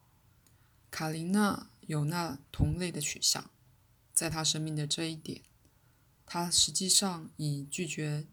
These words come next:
集中注意力在语言上。语言是为将她与世界的细节绑得更紧的东西。她的确回到过去，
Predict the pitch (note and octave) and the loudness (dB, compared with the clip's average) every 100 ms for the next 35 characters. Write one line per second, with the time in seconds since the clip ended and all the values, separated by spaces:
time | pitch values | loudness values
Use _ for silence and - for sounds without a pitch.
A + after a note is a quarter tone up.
0 | _ - D#3+ D#3 F#3+ F#3+ F#3+ G3+ _ _ | _ -4 -2 -4 -4 -4 -4 -8 _ _
1 | _ _ _ _ F3+ E3 D#3+ D#3 D3+ D3 | _ _ _ _ -4 -2 -2 0 0 0
2 | D3 D#3+ D3+ D3 - D3 D3 D3 D3+ F3+ | -2 -2 -6 -8 -6 -4 -4 -2 0 0
3 | E3+ - _ _ _ _ _ _ _ _ | -4 -14 _ _ _ _ _ _ _ _
4 | _ _ _ E3+ D#3+ D#3 D#3 D#3+ F3 G#3 | _ _ _ -4 -2 -2 -4 -6 -8 -10
5 | - _ - - F3 E3+ E3 D#3+ D#3+ D#3 | -14 _ -4 -2 0 -2 -2 -2 -4 0
6 | D3 - F3+ F#3+ F3 D3+ - F#3+ - D3+ | 2 4 4 2 2 4 4 4 0 -2
7 | D3 - - D3 D3 E3+ F#3+ D3+ C3 - | -4 -6 -6 -4 -4 -2 -2 -2 -6 -6
8 | E3+ F3+ - - E3+ E3+ _ _ - _ | -8 -2 0 -2 -8 -14 _ _ -20 _
9 | _ _ _ _ _ _ _ _ _ _ | _ _ _ _ _ _ _ _ _ _
10 | _ _ - E3 D#3+ E3 E3+ - D#3 - | _ _ -8 -4 -4 -6 -12 -12 -6 -6
11 | - F#3+ - A#3+ _ _ _ - E3+ F3 | -4 -6 -8 -14 _ _ _ -12 -12 -4
12 | G#3+ F#3+ - F3 D3+ - - | -4 -4 -8 -10 -8 -10 -12